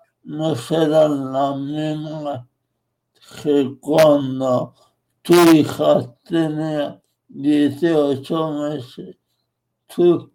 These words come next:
considérala ahora obra más allá del sistema educativo, ¿no?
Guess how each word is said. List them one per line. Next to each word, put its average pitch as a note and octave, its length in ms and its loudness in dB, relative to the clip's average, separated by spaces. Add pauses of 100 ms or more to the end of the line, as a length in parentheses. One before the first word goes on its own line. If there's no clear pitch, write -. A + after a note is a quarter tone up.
(120)
considérala D2+ 1800 -6 (540)
ahora D3+ 1000 4 (1000)
obra C#3+ 920 2
más C#3+ 800 0
allá C#3 800 0 (240)
del C#3+ 540 -2
sistema D3 1080 -4 (360)
educativo, C#3 1500 0
¿no? F#3+ 340 -10